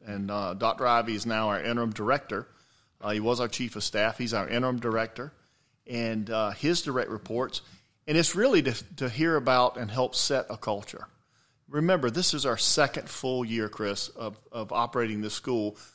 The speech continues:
So last year was a challenge,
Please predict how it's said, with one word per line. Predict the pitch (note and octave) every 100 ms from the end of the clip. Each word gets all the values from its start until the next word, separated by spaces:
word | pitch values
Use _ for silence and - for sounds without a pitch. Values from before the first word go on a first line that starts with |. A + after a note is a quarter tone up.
| _
So | - C#3+ B2 A#2
last | G2+ A#2+ C#3 C#3 -
year | D3 D3
was | B2+ G#2+
a | G#2+
challenge, | - A#2 A#2 B2 B2+ A#2+